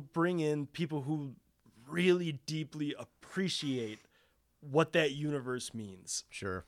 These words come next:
Speaker 1: And do it justice artistically. Yet they spent more money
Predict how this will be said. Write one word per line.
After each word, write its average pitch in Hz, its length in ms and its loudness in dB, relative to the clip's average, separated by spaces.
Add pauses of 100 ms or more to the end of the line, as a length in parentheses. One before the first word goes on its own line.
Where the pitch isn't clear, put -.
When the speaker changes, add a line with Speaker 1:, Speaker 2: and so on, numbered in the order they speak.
Speaker 1:
And 156 420 2 (560)
do 214 220 4
it 208 120 0
justice 165 800 2 (260)
artistically. 151 800 0 (420)
Yet 170 240 6
they 160 160 0 (100)
spent 170 380 2
more 151 360 4
money 190 520 6